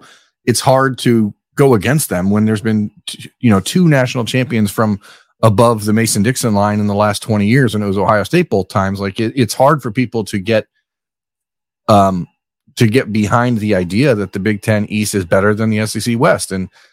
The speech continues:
I think if you stacked up the Big Ten East versus the S E C West, and you played Ohio State, Bama, Michigan, L S U, I mean, I, I think you're probably gonna split. I think if you put, um, you know, anybody in that league, uh,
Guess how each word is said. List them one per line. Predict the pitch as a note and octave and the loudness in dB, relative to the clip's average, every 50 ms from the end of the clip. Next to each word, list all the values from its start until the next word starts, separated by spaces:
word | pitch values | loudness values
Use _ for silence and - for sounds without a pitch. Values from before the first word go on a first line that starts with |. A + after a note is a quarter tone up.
| _ _ - | _ _ -2
I | G#2+ A2 | 0 2
think | - C#3+ C3 A2+ B2+ | 2 2 2 2 0
if | A2 G#2+ | -2 0
you | A#2 B2 B2+ B2 A#2 | 2 2 2 2 0
stacked | - - - C3+ A#2+ C3 D3 - | -2 -2 0 2 2 2 2 0
up | C#3+ B2+ - _ - - _ _ _ - | -2 -2 -2 _ -14 -20 _ _ _ 0
the | A2 G#2+ | 2 2
Big | F#2+ A#2+ A#2 A2+ | 4 2 0 0
Ten | - - A#2+ A2 G#2+ | 2 2 2 2 2
East | G#2+ A2 G#2+ - | 0 0 -2 -2
versus | A2 A2 G2 - | -2 -2 -2 -2
the | - G2+ | -2 -2
S | G2+ - - | -2 -2 -4
E | G#2+ | -6
C | - - G#2 | -6 -4 -2
West, | F#2 F#2+ G2 A#2+ - - | 0 0 0 0 -2 -2
and | G#2+ G#2 | -2 -2
you | G2+ G#2 | -2 -2
played | - - A2 A2 A2 G#2 - - - - _ _ _ - | 0 0 0 0 0 -2 -4 -8 -18 -20 _ _ _ -2
Ohio | F#2 G#2+ G#2+ G#2 | 2 2 2 2
State, | G2 - A2+ G#2+ G2 E2 | 2 0 0 0 0 0
Bama, | G2 G2 G#2 G#2+ A#2+ B2 A2+ | -2 0 0 2 2 2 2
Michigan, | G#2 G2+ - - G#2 F#2+ G#2 G2+ | 0 0 -2 -2 -2 -2 0 0
L | G2+ G2+ G2 | 0 0 0
S | F#2 - | 0 0
U, | F#2+ F#2 G2+ A2+ B2+ A2+ | 0 0 2 2 2 0
I | |
mean, | G#2+ A2 - | 0 -2 -2
I, | G2+ A2 - - - | -2 -2 -2 -4 -4
I | G2 | -4
think | - - A2+ G2+ - | -2 -2 -2 -2 0
you're | A2+ G#2 | -2 -2
probably | - _ - G2 G2+ G#2+ - | -2 _ 0 2 2 2 2
gonna | C3+ D3 D3 | 2 2 0
split. | - - D3 E3+ F#3+ G2+ | 0 0 0 0 0 0
I | F#2+ F#2 | -2 -2
think | - A2+ G2 - - | -4 -4 -6 -4 -6
if | F#2+ - A2+ | -8 -6 -6
you | G2+ | -4
put, | G2 - A#2 A2+ - _ _ _ _ _ _ _ _ | 0 0 -2 -2 -2 _ _ _ _ _ _ _ _
um, | G#2 G#2+ G#2+ G#2 G#2 G#2 - _ _ _ _ _ _ _ _ _ _ _ | 2 2 4 4 2 -2 -4 _ _ _ _ _ _ _ _ _ _ _
you | - G2+ | 0 0
know, | F#2+ - - _ - | 0 0 -2 _ 0
anybody | A#2+ B2 D3 C#3+ C3 B2+ B2 A#2+ A#2 A2 G#2+ G2+ - | 2 2 4 4 2 2 0 0 0 -2 -2 -4 -2
in | A2 A2+ | -2 0
that | A2+ A2 A2 F#2+ | 2 0 0 0
league, | G#2 G#2 G2+ F#2 - - | 0 -2 -2 -4 -6 -6
uh, | F#2+ A2 | -6 -6